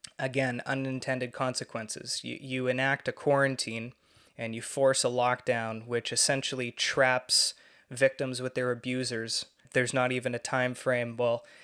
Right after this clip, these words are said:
at least in most places currently, there's really is no time frame as to when will it end. So put yourself in, eh, try to think about how some people may be <laughs> experiencing,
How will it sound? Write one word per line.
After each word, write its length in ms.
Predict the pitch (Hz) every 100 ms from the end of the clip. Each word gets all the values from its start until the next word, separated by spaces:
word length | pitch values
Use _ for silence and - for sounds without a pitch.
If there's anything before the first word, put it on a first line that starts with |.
| -
at 160 | - 120
least 280 | 123 117 117
in 100 | 113
most 260 | 135 135
places 440 | - 117 - - -
currently, 560 | - 127 117 113 - - - -
there's 180 | 127 131
really 280 | 139 135
is 340 | 131 139 131 123
no 240 | 127 127
time 340 | - 131 123 127
frame 360 | - 113 107
as 300 | - 117 110
to 380 | - 120 117 113 - - _
when 320 | 120 120 120
will 160 | 117 113
it 120 | -
end. 320 | - 104 107 - _ - - _ _ _ _ _ -
So 380 | - 120 113 - _ _ - _ _ -
put 120 | 147
yourself 440 | 160 - 143 139
in, 200 | 131 131 123
eh, 240 | - 104 -
try 260 | 160 156
to 260 | 143 131 117 - _ -
think 260 | - 151
about 360 | 139 127 120 - - - -
how 280 | 135 123 120
some 320 | - 147 135
people 380 | - 123 123 117
may 180 | 120 117
be 160 | 117
<laughs> 60 | 117
experiencing, 800 | - - 127 120 - 117 113